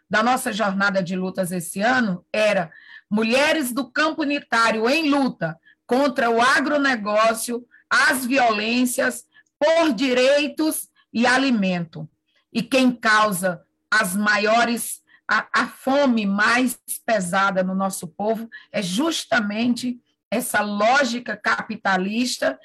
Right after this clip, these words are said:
de transformar tudo em mercadoria, inclusive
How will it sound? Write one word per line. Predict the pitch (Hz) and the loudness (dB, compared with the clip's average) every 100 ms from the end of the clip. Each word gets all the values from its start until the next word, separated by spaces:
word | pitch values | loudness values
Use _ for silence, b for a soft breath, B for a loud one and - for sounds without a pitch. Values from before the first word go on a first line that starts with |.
| B B | B B
de | 202 | -4
transformar | 233 269 285 311 - - 285 277 254 220 202 202 196 - | -2 0 2 0 -4 -4 0 2 0 0 0 0 -4 -8
tudo | 277 240 | -8 -4
em | 226 | -4
mercadoria, | 208 202 - 214 190 185 170 175 160 - B B B | -2 -6 -4 -4 -2 -4 -4 -6 -10 -12 B B B
inclusive | 285 392 427 - 311 233 196 190 294 349 330 302 370 | -2 -2 -2 0 0 0 -2 0 2 0 0 -6 -6